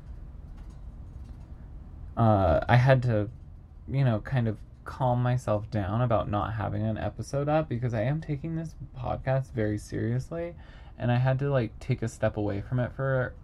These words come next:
a little bit and be like, "Okay, like, I'm sure, like, listeners, like, I'm sure you guys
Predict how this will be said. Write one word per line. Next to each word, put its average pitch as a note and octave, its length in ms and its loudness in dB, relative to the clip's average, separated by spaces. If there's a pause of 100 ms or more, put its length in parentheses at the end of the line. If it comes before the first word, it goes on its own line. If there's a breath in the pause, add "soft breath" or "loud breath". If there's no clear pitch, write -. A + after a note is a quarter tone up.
a C3+ 80 0
little C#3 240 0
bit C#3+ 260 0
and A2 140 -2
be G2+ 120 -2
like, F2 340 -4 (480 loud breath)
"Okay, G#2+ 460 -2 (520)
like, A2 360 -2 (480)
I'm C3 140 4
sure, F3 520 0
like, A#2 260 -2
listeners, A2 480 -2
like, C3 140 -2
I'm A2+ 120 2
sure A2 300 0
you C3 120 2
guys E3 340 0